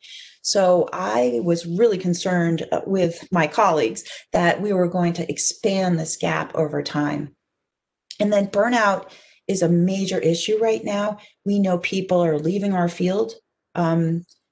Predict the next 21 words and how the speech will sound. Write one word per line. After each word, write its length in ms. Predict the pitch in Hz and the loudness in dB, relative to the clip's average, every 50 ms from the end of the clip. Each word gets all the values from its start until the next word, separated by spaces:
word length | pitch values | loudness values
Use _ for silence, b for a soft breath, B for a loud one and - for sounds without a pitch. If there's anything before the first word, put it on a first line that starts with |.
| _ _ _ - | _ _ _ -4
and, 540 | 185 180 170 170 165 160 170 170 170 170 - - | 0 0 2 2 2 0 0 -2 -2 -6 -6 -4
uh, 380 | 180 170 160 156 151 - - - | -2 -2 0 0 0 0 0 0
we 120 | - 202 202 | 0 0 0
don't 180 | 190 - - | 0 0 0
know 140 | 180 170 156 | 0 -2 0
the 140 | 156 - 147 | 0 0 0
numbers 500 | 147 147 147 143 160 175 226 - - - | 2 0 0 0 0 2 0 0 2 2
yet, 320 | 254 262 277 - - - - _ _ _ _ | 0 0 0 -2 -4 -8 -14 _ _ _ _
but 260 | - 180 175 165 165 - | 2 2 2 2 2 0
it's, 300 | - 190 185 - - - | -4 -4 -4 -6 -6 -4
it's 180 | - 180 180 - | -4 -4 -4 -6
kind 340 | - - - 202 208 208 208 | -8 -4 -2 -2 0 2 2
of, 240 | 196 190 175 175 - | 2 0 0 -2 -2
um, 460 | 175 170 165 165 165 160 160 165 - _ _ _ - | -2 0 0 0 0 0 -2 -4 -6 _ _ _ -4
concerning. 540 | - 165 156 - - 156 - 71 - - - _ _ _ _ _ _ _ B B B B B B B B B B B B B _ - | -4 -4 -2 -2 -4 -4 -4 -6 -6 -10 -12 _ _ _ _ _ _ _ B B B B B B B B B B B B B _ -4
The 160 | 185 180 - - _ - | -4 -4 -6 -10 _ -6
pandemic 680 | - 208 190 190 180 180 185 175 180 202 202 196 - - | -4 -2 0 0 0 0 0 0 0 0 -2 -4 -2 -2
related 480 | 196 180 180 180 170 165 170 170 170 - | 0 2 2 2 2 2 0 0 -2 -4
to 180 | - - 170 | -4 -4 0
racism 640 | 156 160 160 165 175 - - 202 196 - 233 233 226 | 2 2 2 2 0 -2 -4 -2 -2 0 0 0 -2
is 140 | - 175 - | -2 -4 -4